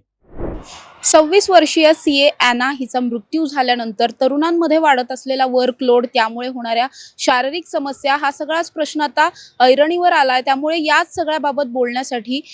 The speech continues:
माझ्याबरोबर काही तरुण आहेत, विविध क्षेत्रांमध्ये काम करणारी ही मुलं आहेत. त्यांच्याकडून नेमका त्यांचा या सगळ्यातला आता अनुभव काय आहे, हे मी जाणून घेणार आहे. तुला काय वाटतं, तू कुठल्या क्षेत्रात काम करतोस आणि सध्याचा वर्कलोड पाहता कुठल्या कुठल्या क्षेत्रांना हा त्रास जाणवतोय?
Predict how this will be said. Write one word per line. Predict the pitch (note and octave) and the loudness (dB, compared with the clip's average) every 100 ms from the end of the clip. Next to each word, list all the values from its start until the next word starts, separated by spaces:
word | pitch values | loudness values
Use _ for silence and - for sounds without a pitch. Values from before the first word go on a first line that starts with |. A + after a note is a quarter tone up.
| - - | -12 0
माझ्याबरोबर | A#3 B3+ D4+ D#4 E4 | 2 2 0 0 0
काही | D#4 D4+ - | 0 -2 2
तरुण | C4+ C#4 D4 | 4 4 0
आहेत, | A3+ A3 G#3+ | -2 -4 -6
विविध | A#3+ B3 C#4 | -6 -2 0
क्षेत्रांमध्ये | C#4+ - A#3+ C4 C#4 D4 C#4+ D#4 | -2 0 0 2 2 0 -2 -2
काम | D4 C4+ | -2 -2
करणारी | C4+ C4+ C4 C4 | -2 -2 -2 -2
ही | C4+ | -2
मुलं | B3 A#3+ | -2 0
आहेत. | C4+ - | 0 0
त्यांच्याकडून | C#4 C4 F4 E4+ E4+ F#4+ - - - | 0 2 2 2 2 2 -2 -14 0
नेमका | D4 D#4 F#4+ | 4 4 4
त्यांचा | F#4 D#4 D4+ F4 | 2 0 -2 -2
या | E4 | -4
सगळ्यातला | E4 D4+ C#4+ D4 C#4+ | -4 -4 -6 -2 -2
आता | C#4 C4+ | 0 -2
अनुभव | C4 B3+ C4 | -2 -2 -2
काय | C4 B3+ | 0 -2
आहे, | A#3+ G#3+ B3 | -2 -6 -4
हे | C4 C4+ | -2 0
मी | D4+ | 0
जाणून | C#4 A3 A3+ | 0 -2 -4
घेणार | A#3+ B3 G#3 | -4 -2 -2
आहे. | A3+ - - - | -2 -6 -16 -2
तुला | E4 F#4 | 2 2
काय | - F4 F#4 | 4 2 4
वाटतं, | D4+ D4+ D4 | 0 -4 -10
तू | |
कुठल्या | D4+ C4+ D4 | -8 -6 -6
क्षेत्रात | D#4 - A#3+ B3+ B3 | -6 -6 -2 -2 0
काम | A#3+ A3+ | -2 -2
करतोस | B3 A#3+ G#3 A#3+ C4+ | -4 -6 -6 -6 -4
आणि | C4+ D4+ - | -6 -6 -6
सध्याचा | B3+ G#3 B3+ D4 | -4 -2 -2 -2
वर्कलोड | C4 A#3+ A3 B3+ B3+ | -2 -4 -4 -2 -2
पाहता | B3+ B3+ G#3 A3 | 0 -2 -2 -6
कुठल्या | - - A#3+ C#4+ D4 | -6 -8 -4 -2 -2
कुठल्या | D4 D4 | -2 -6
क्षेत्रांना | C#4 B3+ A#3 A3+ A#3 | -6 -6 -4 -4 -4
हा | A#3 | -6
त्रास | A3+ A3+ G#3+ G#3+ | -4 0 0 0
जाणवतोय? | A3+ F3+ F#3 F#3 | 0 -2 -4 -12